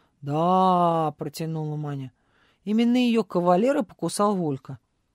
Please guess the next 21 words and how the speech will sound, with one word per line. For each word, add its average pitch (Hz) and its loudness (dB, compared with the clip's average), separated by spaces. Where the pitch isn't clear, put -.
«Вот 160 -6
как». - -16
«Он 240 0
хотел 302 2
меня 247 4
стукнуть, 240 0
а 170 4
Волька 254 0
не 175 0
дал». 160 -6
Лев 185 -6
поморщился. 165 -4
«Я 151 -4
в - -6
тысячный 220 0
раз 180 0
прошу 170 -6
вас, 151 -6
Маня, 170 -4
быть 208 -6
осторожней. 175 -6